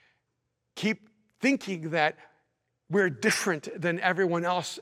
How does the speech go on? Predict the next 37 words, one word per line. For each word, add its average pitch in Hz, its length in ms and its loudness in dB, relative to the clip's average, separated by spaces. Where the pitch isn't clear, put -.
and 165 200 -4
we 175 160 -2
actually 202 280 0
need 180 80 -2
to 165 80 -2
start 180 280 0
thinking 180 440 0
how 180 320 2
much 160 340 -4
the 156 60 -4
same 208 360 -2
we 165 100 2
are 143 360 -2
with 156 120 -4
everyone 143 380 -2
else. 117 380 -10
I 160 40 -4
mean, 175 160 -4
all 302 260 4
of 185 100 2
us, 120 220 -8
no 208 60 -6
matter 190 320 -2
who 262 200 2
you 220 180 2
are 208 300 2
or 170 60 2
where 196 200 0
you 202 140 0
come 233 260 -2
from, - 200 -4
we're 175 160 -2
all 262 220 0
ninety-nine 233 680 -2
point 214 340 -2
five 247 460 0
percent 226 460 -4